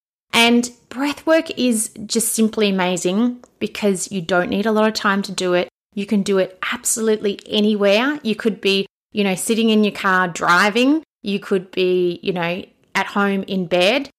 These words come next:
You could be in a crowded place where you just need to sit down and you can do some breath work. So you can really do it anywhere, which is one of the reasons I love it. And there are so many benefits from doing it.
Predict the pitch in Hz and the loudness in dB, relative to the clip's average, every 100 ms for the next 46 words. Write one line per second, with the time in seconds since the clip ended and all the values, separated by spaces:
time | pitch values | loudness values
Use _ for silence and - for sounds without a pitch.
0 | _ 190 208 208 - 208 202 196 196 190 | _ -4 -4 -4 0 0 2 0 0 0
1 | 196 180 - 185 175 185 175 - 180 185 | -4 -6 -2 0 2 0 -6 -2 0 2
2 | 247 240 - 185 180 170 - 180 202 175 | 0 -4 -4 -2 0 -2 -4 -4 -4 -8
3 | 170 - 190 - 180 170 190 294 370 285 | -6 -6 -6 -4 -2 2 4 4 2 -4
4 | 196 185 165 180 170 165 170 160 160 - | -4 -6 -4 -4 -2 -4 -6 -6 -6 -2
5 | 170 160 - 262 247 262 240 240 269 294 | 0 0 -4 -8 -2 0 2 2 0 0
6 | 262 233 214 208 - 202 202 190 190 160 | -2 0 2 0 -2 -4 -2 0 0 2
7 | 170 196 196 190 185 208 226 196 180 180 | 0 -4 -6 -6 -2 -2 -2 -2 -2 -4
8 | 180 170 - 175 175 175 180 277 349 - | -6 -8 -4 -2 0 2 2 2 0 -4
9 | - _ _ _ 220 226 240 269 262 262 | -14 _ _ _ 0 2 2 2 -2 -2
10 | - - - 196 190 202 220 196 180 175 | -2 -4 0 2 4 2 0 -4 -4 -2
11 | 165 165 - - - 190 175 160 170 165 | -4 -4 -6 -8 -8 -6 -6 -4 -4 -4
12 | 165 165 | -6 -8